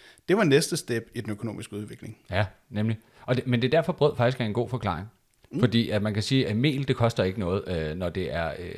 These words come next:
Speaker 2: råvaren. Ja, det gør det selvfølgelig, men det koster stort set ikke noget, vel? Men så når det bliver malet,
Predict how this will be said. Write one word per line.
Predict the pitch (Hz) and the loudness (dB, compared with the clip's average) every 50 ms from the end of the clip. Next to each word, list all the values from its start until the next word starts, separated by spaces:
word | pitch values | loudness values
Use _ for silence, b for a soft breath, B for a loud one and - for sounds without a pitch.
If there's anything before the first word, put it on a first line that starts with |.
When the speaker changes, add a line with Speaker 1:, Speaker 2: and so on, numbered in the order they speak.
| - - - | -10 -4 -2
Speaker 2:
råvaren. | 92 85 85 85 65 64 65 69 - _ _ _ _ _ _ _ - | -2 0 0 0 -2 -4 -6 -12 -16 _ _ _ _ _ _ _ -20
Ja, | - - - | -18 -14 -12
det | 80 - | -4 0
gør | 95 95 | 2 2
det | 113 104 | 4 2
selvfølgelig, | 82 73 - 65 64 65 67 | 0 -2 -6 -6 -8 -6 -6
men | 80 90 | -4 -4
det | 117 - | 0 2
koster | 170 175 175 170 | 2 2 2 0
stort | - 170 160 139 | 0 0 0 2
set | - 127 98 | 2 2 0
ikke | 101 98 98 | 0 0 -2
noget, | 82 82 80 | -4 -4 -4
vel? | 90 92 - - | -4 -4 -6 -6
Men | 95 98 95 | -8 -8 -2
så | 117 151 | 0 0
når | 175 190 170 | 2 0 0
det | 139 | 0
bliver | 123 127 107 95 | 0 -2 0 0
malet, | 95 90 95 104 123 156 156 | 0 0 0 0 0 -2 -4